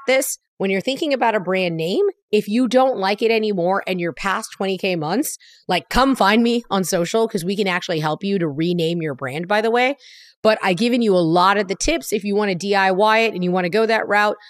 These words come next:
these are the mistakes that are really commonplace.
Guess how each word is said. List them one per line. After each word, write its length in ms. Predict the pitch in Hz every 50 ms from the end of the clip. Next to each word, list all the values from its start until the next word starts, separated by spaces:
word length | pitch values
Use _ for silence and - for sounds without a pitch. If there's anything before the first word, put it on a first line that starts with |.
| - - _ _ _
these 360 | - 156 156 214 240 262 247 247
are 120 | 254 254
the 80 | 226 220
mistakes 500 | 202 190 - - 214 208 214 214 - -
that 100 | 208 185
are 140 | 185 175 165
really 320 | 156 160 175 190 208 214
commonplace. 760 | - - 196 180 175 170 151 135 - 170 190 262 359 - -